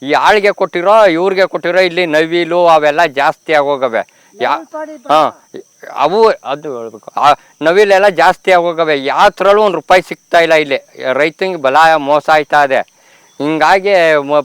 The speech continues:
ಫಸ್ಟ್ ಕಾವಲೆ ಮಾಡಿಕೊಟ್ರೆ ಏನೋ ಮಾಡೋಕ್ಕೆ ಇನ್ನೂ ಕಾರ್ ಸಿಕ್ಲಿ, ಮಾರ್ದಾರೆ ಆದಾಯ ಬರ್ದಾರೊಳ ಕಸ ಅವ್ರ ಮನೆಗಾರ ಆಗುವಷ್ಟು ಸಿಕ್ಕುವಂಗೆ ಮಾಡಿಕೊಡ್ಬೇಕು.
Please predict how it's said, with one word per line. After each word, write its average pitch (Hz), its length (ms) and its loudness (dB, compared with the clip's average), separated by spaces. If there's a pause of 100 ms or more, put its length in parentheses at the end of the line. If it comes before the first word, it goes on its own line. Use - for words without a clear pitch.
ಫಸ್ಟ್ 165 340 -2
ಕಾವಲೆ 180 260 0
ಮಾಡಿಕೊಟ್ರೆ 180 560 -2
ಏನೋ 175 320 -2
ಮಾಡೋಕ್ಕೆ 175 580 -4
ಇನ್ನೂ 196 360 2
ಕಾರ್ 196 220 2
ಸಿಕ್ಲಿ, 180 300 -8
ಮಾರ್ದಾರೆ 160 800 -4
ಆದಾಯ 175 340 2
ಬರ್ದಾರೊಳ 165 500 2
ಕಸ 156 240 -4
ಅವ್ರ 170 200 -2
ಮನೆಗಾರ 160 500 -2
ಆಗುವಷ್ಟು 156 680 -2
ಸಿಕ್ಕುವಂಗೆ 160 400 -6
ಮಾಡಿಕೊಡ್ಬೇಕು. 131 680 -8